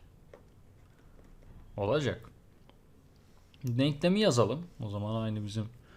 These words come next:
e, serbest cisim diyagramındaki gibi denklemi yazarsak eğer, uyguladığım kuvvet ne?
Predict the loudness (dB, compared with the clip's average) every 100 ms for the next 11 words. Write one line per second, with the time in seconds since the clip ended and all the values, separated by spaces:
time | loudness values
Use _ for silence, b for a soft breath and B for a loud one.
0 | B B -16 -10 -8 -8 -10 -10 -12 -14
1 | -18 -20 -20 -20 -20 b b b b b
2 | b -4 4 4 6 2 2 2 2 2
3 | 4 4 4 2 0 -2 -2 -2 -2 -2
4 | -4 -2 0 0 2 2 2 2 2 0
5 | 0 -2 0 -2 -4 B B B 2 6
6 | 8 6 4 2 4 4 4 0 -2